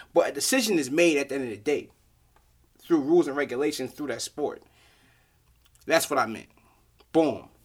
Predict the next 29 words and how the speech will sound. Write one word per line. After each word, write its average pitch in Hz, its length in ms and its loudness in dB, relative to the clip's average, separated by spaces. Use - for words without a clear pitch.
So - 140 -4
let's 180 120 0
move 180 220 2
on 147 400 4
to 156 180 0
a, 143 100 6
a, 131 460 0
a - 20 -4
Mook 170 260 2
and 143 160 2
Verb, 147 380 4
which 120 240 -4
damn 143 240 6
near 135 160 4
had 135 300 6
no 156 160 4
time. 120 500 2
Felt - 240 -2
like 131 120 -2
it - 20 -2
was 123 100 -6
forever. 127 560 -2
Sheesh. - 880 -2
You 135 80 -8
know 143 120 0
what 139 40 2
I'm 135 60 -2
saying? 151 640 -2
But 165 320 10